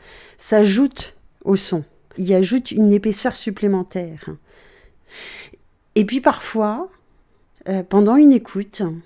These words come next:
il y a quelque chose, pendant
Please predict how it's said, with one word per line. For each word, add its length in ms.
il 120
y 60
a 60
quelque 280
chose, 600
pendant 400